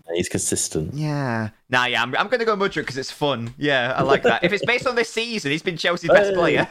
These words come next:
Speaker 1: Oh, don't be Liverpool, please. Oh, I, I, I've gotta pick Chelsea
Speaker 2: You've
Speaker 1: now.
Speaker 2: gotta pick
Speaker 1: No!
Speaker 2: a Chelsea player now, yeah.
Speaker 1: Um, oh,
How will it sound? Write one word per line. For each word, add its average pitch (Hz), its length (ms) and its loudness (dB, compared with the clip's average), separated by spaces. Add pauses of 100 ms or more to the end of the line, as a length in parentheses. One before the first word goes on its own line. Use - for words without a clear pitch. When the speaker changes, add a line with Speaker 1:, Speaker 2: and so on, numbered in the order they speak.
(140)
Speaker 1:
Oh, 113 260 6
don't 165 180 4
be 143 80 4
Liverpool, 117 460 4
please. 123 480 2 (160)
Oh, - 80 4
I, 131 240 6
I, 180 220 6
I've 262 60 6
gotta 262 120 6
pick 202 140 4
Chelsea 165 300 4
Speaker 2:
You've 131 100 4
Speaker 1:
now. 180 80 6
Speaker 2:
gotta 202 120 2
pick 202 140 4
Speaker 1:
No! 330 100 6
Speaker 2:
a 349 40 6
Chelsea 226 320 6
player 156 280 4
now, 160 280 4
yeah. 170 880 6
Speaker 1:
Um, 262 160 -6 (720)
oh, 156 40 -4